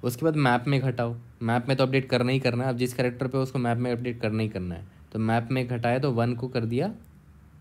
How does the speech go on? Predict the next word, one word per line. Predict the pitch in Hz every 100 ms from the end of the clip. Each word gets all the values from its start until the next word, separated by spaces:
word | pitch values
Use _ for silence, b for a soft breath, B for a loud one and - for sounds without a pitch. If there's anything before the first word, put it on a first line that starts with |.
| - - - - - - - - - - - - - - - 95
ज़ीरो, | 101 107 120 113 90